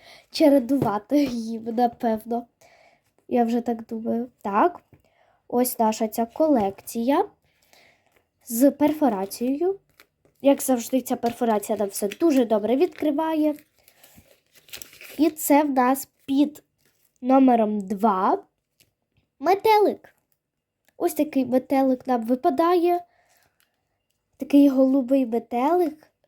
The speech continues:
Е, я його намалювала, тому що метелики завжди сідають на квіти та якось,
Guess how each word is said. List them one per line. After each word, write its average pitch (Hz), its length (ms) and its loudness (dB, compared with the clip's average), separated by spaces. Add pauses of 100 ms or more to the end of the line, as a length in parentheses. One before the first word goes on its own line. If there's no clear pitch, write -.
(160)
Е, 240 120 0
я 277 180 4
його 294 160 2
намалювала, 254 600 2
тому 285 320 -2
що 302 280 -2 (580)
метелики 277 880 0
завжди 240 380 -2
сідають 247 520 -2
на 226 80 -2
квіти 277 840 -2 (180)
та 220 300 -2
якось, 254 600 -2